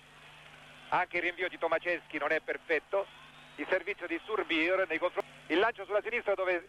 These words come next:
Macic mette la palla al centro, il colpo di testa Deina, Jarmak, servito troppo arretrato, perde la palla ancora la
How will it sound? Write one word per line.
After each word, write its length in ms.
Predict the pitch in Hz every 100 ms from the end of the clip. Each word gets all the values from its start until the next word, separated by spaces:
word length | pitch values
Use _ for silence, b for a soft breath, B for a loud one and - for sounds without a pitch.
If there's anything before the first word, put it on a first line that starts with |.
| -
Macic 840 | - 226 196 - 202 - - 220 220 - - - - - -
mette 240 | 170 185 185
la 120 | 185
palla 240 | 185 175
al 100 | 170 -
centro, 380 | 180 185 - 214
il 360 | 165 156 151
colpo 240 | - 233 233
di 100 | 226
testa 480 | 226 214 208 190 160 - - - - - - - - -
Deina, 400 | 180 190 220 196
Jarmak, 600 | - 208 208 208 - 208 - - - - - - - - - - - -
servito 400 | 151 156 196 180
troppo 300 | 165 185 -
arretrato, 520 | 165 180 190 170 - 151
perde 300 | 202 196 175
la 100 | 160
palla 300 | 151 147 139
ancora 400 | 135 170 160 143 - - - - -
la 100 | 156